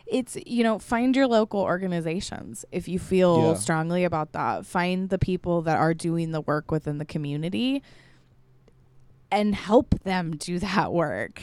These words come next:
Speaker 1: And
Speaker 2: Yeah.
Speaker 1: that's, you know, if you can volunteer, if you can volunteer your time for one of their benefits and just help out,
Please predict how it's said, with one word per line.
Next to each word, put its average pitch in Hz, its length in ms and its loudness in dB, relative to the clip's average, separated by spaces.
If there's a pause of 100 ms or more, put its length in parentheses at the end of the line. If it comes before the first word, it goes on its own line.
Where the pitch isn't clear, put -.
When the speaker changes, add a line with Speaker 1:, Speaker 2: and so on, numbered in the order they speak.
(160)
Speaker 1:
And 196 120 4
Speaker 2:
Yeah. 196 60 8
Speaker 1:
that's, 202 540 2
you 208 120 0
know, 185 140 2
if 190 160 -2
you 233 100 4
can 285 160 8
volunteer, 254 880 4
if 185 140 -2
you 226 100 4
can 214 160 4
volunteer 233 420 6
your 202 100 4
time 185 400 0
for 196 160 0
one 185 120 0
of 170 60 -2
their 160 120 -2
benefits 170 760 -2 (400)
and 196 100 4
just 185 140 0
help 175 300 2
out, 156 400 2